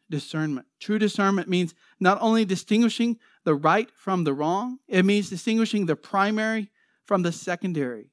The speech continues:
the essential from the indifferent, the permanent from the transient.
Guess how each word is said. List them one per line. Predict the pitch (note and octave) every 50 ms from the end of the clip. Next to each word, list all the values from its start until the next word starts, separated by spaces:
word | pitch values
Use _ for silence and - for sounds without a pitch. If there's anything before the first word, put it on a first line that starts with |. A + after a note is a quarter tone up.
| _
the | D3+ E3+ F3+
essential | E3 F#3 - - A3+ A3+ G#3+ - A3+ F#3+
from | E3+ - G3+ G3
the | F#3+ G3 - G3
indifferent, | F3+ E3+ D#3+ F3 F3 - D3 - -
the | D#3+ D#3+
permanent | D#3+ - - A#3+ B3+ C4 C#4 B3+ A3 -
from | - A3 A3
the | G3+ F#3+
transient. | - - - F#3 G#3 A#3 B3 A3 G3+ F3 D3 -